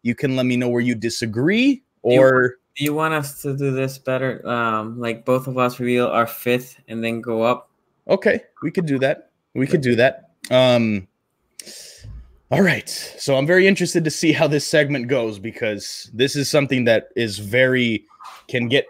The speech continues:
Speaker 1: people arguing, that's for sure. So before we get into it, I wanna give some honorable mentions.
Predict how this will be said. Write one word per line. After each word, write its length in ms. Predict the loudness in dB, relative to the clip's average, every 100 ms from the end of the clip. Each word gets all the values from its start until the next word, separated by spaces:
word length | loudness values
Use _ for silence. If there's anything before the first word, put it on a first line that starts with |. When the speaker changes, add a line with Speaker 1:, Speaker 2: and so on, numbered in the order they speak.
| 0
Speaker 1:
people 280 | 0 4
arguing, 400 | 4 4 0 -4
that's 160 | -2 -4
for 140 | -4 -6
sure. 280 | -6 -8 -8
So 340 | -2 2 2 -2 _ _ _ _ _ -20 0
before 320 | 0 6 6
we 120 | 6
get 80 | 6
into 240 | 4 4 2
it, 180 | 2 -4 _ _ _ -2
I 100 | 2
wanna 220 | 4 4
give 180 | 2 2
some 220 | 0 -4
honorable 480 | -2 -2 2 2 2
mentions. 800 | 2 2 0 -6 -10 -12 -16 -18